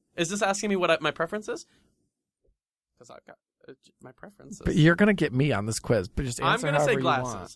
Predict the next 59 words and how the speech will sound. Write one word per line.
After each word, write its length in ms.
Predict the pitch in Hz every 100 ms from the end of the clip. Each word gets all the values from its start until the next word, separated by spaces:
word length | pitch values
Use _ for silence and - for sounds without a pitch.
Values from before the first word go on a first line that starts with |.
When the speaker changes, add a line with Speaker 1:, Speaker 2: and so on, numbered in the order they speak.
| 147
Speaker 1:
These 140 | 160
glasses 340 | 190 190 175 143
are 80 | 127
cute, 220 | - -
the 60 | 120
ones 160 | 120
that 100 | 117 -
they 80 |
put 200 | - -
on 120 | - -
the, 60 |
the 320 | - _ - - _
quiz. 200 | - _ _ _ 151
Would 140 | 143
you 80 | 165
rather 560 | 180 196 196 208 202 202 -
eat 200 | 170 -
sixty 280 | 226 - 240
chicken 240 | 262 247
nuggets 280 | 151 156 - -
or 140 | 139
cut 240 | - 165 160
your 140 | 165
hair 280 | 151 151 143
in 160 | 135
honor 240 | 131 127 127
of 80 | 120
Britney 240 | - 123
Spears? 520 | - - - - - _ _ _ _ _ _ _ _ _ -
Speaker 2:
First 320 | - 170 156
Speaker 1:
Whoa. 40 |
Speaker 2:
thing 160 | 131 117
I 80 | 101
was 140 | 98
worried 180 | 101 98
about 180 | 98 85
was 120 | 101
that 140 | 101
they 100 | 113
weren't 260 | 101 101 101
gonna 160 | 107 98
spell 200 | - 92
Britney 360 | 101 - 95
right, 240 | 82 82 -
'cause 240 | 101 -
for 220 | - - 107
some 220 | 113 101
reason 260 | 98 98
people 280 | - 98 92
still 240 | - 101 98
don't 260 | 90 87
to 100 | -
this 180 | 95 95
day, 160 | 101 92
but 160 | 92
thank 180 | 98 95
God 220 | 98 85
they 100 | 60 87
did. 320 | 80 -